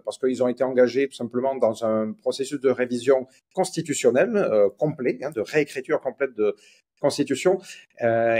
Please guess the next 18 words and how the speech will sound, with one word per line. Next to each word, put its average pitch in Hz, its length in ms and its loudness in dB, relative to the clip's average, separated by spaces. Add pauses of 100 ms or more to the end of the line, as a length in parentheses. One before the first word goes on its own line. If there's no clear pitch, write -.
et 127 160 2
donc, 143 280 0
ils 110 120 -6
ont 120 80 0
été 135 560 -2
amenés 117 680 -2
à 120 120 0
envisager, 135 1040 0
euh, 117 100 8
des 113 280 -2
innovations, 135 880 2
euh, 104 60 2
qu'aucun 123 440 -2
autre 113 300 -2
pays 117 260 -4
n'avait 104 280 -2
envisagées, 101 720 0
euh, 87 160 4